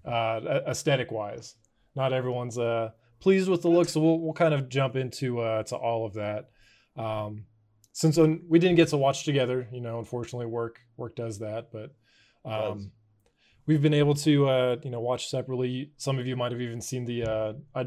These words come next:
Speaker 1: I did the, uh, the live reaction on Twitch with K B the
Speaker 2: Mm-hmm.
Speaker 1: other day, but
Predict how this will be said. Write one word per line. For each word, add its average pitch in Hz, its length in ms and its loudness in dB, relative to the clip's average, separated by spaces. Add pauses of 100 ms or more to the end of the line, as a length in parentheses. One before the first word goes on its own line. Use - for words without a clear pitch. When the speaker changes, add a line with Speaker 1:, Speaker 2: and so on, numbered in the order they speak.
(160)
Speaker 1:
I 123 100 -6
did 113 180 -6
the, 117 200 -6
uh, 107 240 -4
the 117 160 -8
live 113 260 0
reaction 113 460 -6
on 107 120 -8
Twitch 123 280 -8
with 110 100 -12
K 120 160 -6
B 117 200 -6
the 113 100 -4
Speaker 2:
Mm-hmm. 113 80 -6
Speaker 1:
other 110 160 -6
day, 110 240 -8
but 104 260 -10